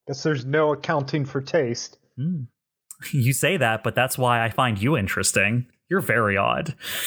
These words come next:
Speaker 1: Ouch. Anyway, uh, why am I here?
Speaker 2: Oh, because you answered my message and decided to be civil,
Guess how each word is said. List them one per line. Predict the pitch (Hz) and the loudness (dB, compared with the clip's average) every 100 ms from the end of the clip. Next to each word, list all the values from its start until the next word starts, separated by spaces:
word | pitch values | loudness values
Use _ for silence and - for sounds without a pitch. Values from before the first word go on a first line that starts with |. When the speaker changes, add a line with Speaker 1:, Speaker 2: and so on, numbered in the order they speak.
| - - - - - - - _ _ _ _ _ _ _ _ _ _ | -6 -8 -10 -12 -16 -20 -20 _ _ _ _ _ _ _ _ _ _
Speaker 1:
Ouch. | 185 165 190 - - - - _ _ _ _ _ _ - | 2 2 0 -4 -6 -8 -12 _ _ _ _ _ _ -4
Anyway, | 180 143 127 131 190 - - - _ _ _ _ _ _ _ _ _ _ _ _ | 0 2 2 2 2 -4 -16 -20 _ _ _ _ _ _ _ _ _ _ _ _
uh, | 156 156 156 160 156 - _ _ - | -2 2 4 4 2 -6 _ _ -2
why | 196 | 0
am | 220 | 2
I | 208 | 2
here? | 196 175 - - _ _ _ _ _ _ _ _ _ _ _ _ _ - - | 2 0 -2 -12 _ _ _ _ _ _ _ _ _ _ _ _ _ -20 -12
Speaker 2:
Oh, | |
because | 147 185 190 160 | -6 -2 0 2
you | 170 | 2
answered | 175 165 165 151 | 2 2 0 2
my | 147 143 143 | 2 4 2
message | 147 202 120 98 101 | 2 2 0 -2 0
and | 117 113 113 | 2 4 2
decided | 120 - 127 123 107 | 0 0 2 0 -2
to | - 117 110 107 - - - - _ _ | 0 2 2 0 -4 -14 -16 -18 _ _
be | 165 | -2
civil, | 135 - 175 135 104 104 160 | 2 2 2 2 2 0 -4